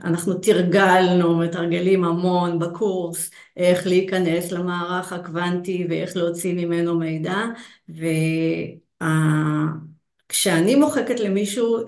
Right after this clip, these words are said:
את הזיכרון, אני נכנסת ל-, למחשב, כאילו למחשב הבריאתי, רואה על מסך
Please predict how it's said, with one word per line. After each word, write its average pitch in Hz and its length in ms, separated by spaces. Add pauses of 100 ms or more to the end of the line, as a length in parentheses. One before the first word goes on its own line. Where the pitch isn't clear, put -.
את - 160
הזיכרון, 175 920
אני 175 180
נכנסת 208 520 (300)
ל-, 175 80 (400)
למחשב, 170 600 (340)
כאילו 233 260
למחשב 180 460
הבריאתי, 175 440
רואה 170 280
על 190 120
מסך 185 480